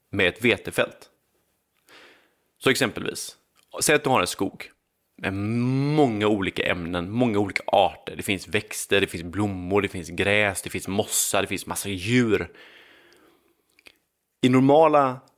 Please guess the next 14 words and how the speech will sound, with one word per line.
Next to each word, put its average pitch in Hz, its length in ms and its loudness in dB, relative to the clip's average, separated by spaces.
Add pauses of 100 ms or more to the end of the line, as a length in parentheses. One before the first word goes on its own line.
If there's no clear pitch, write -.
(400)
situationer - 640 -4 (760)
behöver 117 240 4
ni 117 120 2
vattna 120 560 -2
eller 113 140 2
gödsla 131 640 0
den 147 100 -2
här 117 100 2
skogen - 420 -2 (420)
för 110 160 0
att - 80 -2
den 95 120 4
ska - 140 0
överleva. 87 440 -2